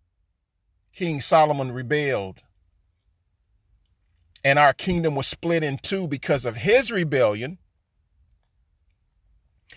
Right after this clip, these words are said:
and disobedience, the Father had established in Abraham, through Moses, the Sabbath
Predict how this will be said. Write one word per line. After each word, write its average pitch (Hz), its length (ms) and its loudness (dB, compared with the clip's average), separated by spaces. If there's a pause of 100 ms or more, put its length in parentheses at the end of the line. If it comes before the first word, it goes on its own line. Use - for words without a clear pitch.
(300)
and 139 160 4
disobedience, 135 800 -4 (480)
the 123 100 -8
Father 240 380 8
had 185 160 2
established 185 720 2 (140)
in 285 320 -2 (100)
Abraham, 113 800 -8 (880)
through 294 260 4
Moses, 143 680 4 (2500)
the 147 220 4
Sabbath 208 880 4